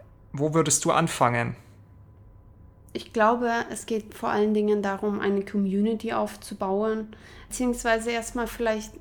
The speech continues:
Speaker 2: eine Community zu suchen. Wo kann man sich denn mit integrieren? Dafür gibt es auch verschiedene Ansätze. Es gibt regelmäßige Stammtische in fast allen Bezirken. Es gibt einige Gruppen in Meetup zum Beispiel,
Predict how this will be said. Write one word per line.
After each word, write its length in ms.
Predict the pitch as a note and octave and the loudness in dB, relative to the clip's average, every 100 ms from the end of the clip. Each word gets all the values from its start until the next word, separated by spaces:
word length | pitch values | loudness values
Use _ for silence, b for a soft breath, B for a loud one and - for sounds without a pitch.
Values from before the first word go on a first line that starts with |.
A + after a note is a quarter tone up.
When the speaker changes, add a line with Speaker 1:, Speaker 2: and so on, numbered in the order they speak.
| - | -6
Speaker 2:
eine 240 | A#3 A3 | 0 0
Community 580 | G#3+ A#3 A#3 B3 A#3 A3+ | 2 2 4 4 4 -2
zu 180 | - G#3+ | -4 -6
suchen. 640 | G3+ C4 C4 G#3 F#3+ G3 | 0 0 2 0 2 0
Wo 100 | G#3+ | -4
kann 200 | G#3+ - | -6 -2
man 200 | B3 A3+ | 2 2
sich 200 | G#3+ G3+ | 0 -6
denn 300 | - G3+ G3 G3+ | -2 0 0 -2
mit 240 | G#3 G3+ G#3 | 0 0 0
integrieren? 880 | F#3+ G3 - - G#3 A3 G#3 G3 F#3+ B B B G3 | -4 -4 -8 -4 0 0 0 -2 -4 B B B -8
Dafür 440 | G3 G3 - A3 | -4 -4 -4 -6
gibt 240 | G3+ G#3 G#3+ | -6 -6 -6
es 180 | G3+ | -6
auch 200 | - A#3 | -2 -2
verschiedene 760 | - G#3+ - G#3 G#3 G#3 G3+ G3 G3+ B B B | -2 -8 -6 -4 0 2 2 0 -6 B B B
Ansätze. 680 | - A3+ A3 G#3 G3 - G3 | -2 -2 0 -2 -4 -6 -6
Es 240 | F#3+ - | -6 -6
gibt 280 | - G3 G3+ | -4 -4 -2
regelmäßige 720 | A3 A3 A3 G#3+ G#3+ G#3 A3+ | -2 0 2 2 2 -2 0
Stammtische 920 | - F3+ F#3 G3+ - G3+ - G3+ G3 G3+ B B B B | 0 0 0 -2 -2 0 0 0 0 -2 B B B B
in 120 | G#3 | -2
fast 380 | - G#3 - - | -2 -6 -6 0
allen 260 | G3+ G#3 | 4 4
Bezirken. 800 | A3 G#3+ - G3 G3+ G#3 G3+ G3+ B B B | 2 -2 -2 0 0 0 -2 -2 B B B
Es 140 | - | -4
gibt 300 | A#3 G#3 - | -4 -4 0
einige 340 | G#3 G#3+ A3 A3+ | 2 4 4 0
Gruppen 400 | - G#3 G#3 A3+ | -2 -6 -2 0
in 220 | G#3+ G#3 | 2 2
Meetup 560 | A3 A#3+ - G#3+ - | 2 0 -2 -2 -4
zum 180 | - A3 | -4 0
Beispiel, 680 | G#3 G3+ G#3 - G3+ G3+ | 2 2 0 -4 -2 0